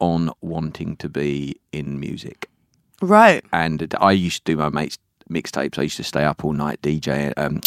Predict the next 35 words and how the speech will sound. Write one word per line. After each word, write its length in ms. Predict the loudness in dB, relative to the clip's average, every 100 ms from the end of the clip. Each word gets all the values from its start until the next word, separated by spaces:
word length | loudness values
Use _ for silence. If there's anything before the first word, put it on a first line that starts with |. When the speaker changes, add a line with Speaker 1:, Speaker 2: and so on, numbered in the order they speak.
| -2 -4 0
Speaker 1:
doing 300 | 2 2 2
mixes 380 | 0 -2 0 0
at 100 | 0
home, 340 | 2 2 -2 2
Speaker 2:
Mm. 340 | 4 4 0
Speaker 1:
and 140 | 0 2
used 120 | 0
to 60 | 0
bring 180 | 0 2
in 100 | 2
mixtapes 440 | 0 -4 -6 -6
at 80 | -6
school, 300 | -2 0 2
and 80 | 0
that 80 | 0
was, 100 | -2
like, 120 | -2
my 220 | 0 -2
currency 500 | -2 -2 -2 -2 -4
at 140 | -4 -4
school, 340 | -2 -2 -2 -12 _
was 200 | -2 -2
sorting 360 | -2 0 2 2
out 180 | 2 0
people 300 | -2 0 0
mixtapes 560 | 0 0 -4 -4 -4
and 100 | -6
stuff. 320 | -4 -4 -2
Speaker 2:
No 460 | 4 8 10 10 12
way! 200 | 10 10
How 140 | 10
much 140 | 8 8
would 100 | 6
you 80 | 6
charge? 440 | 8 8 6 -2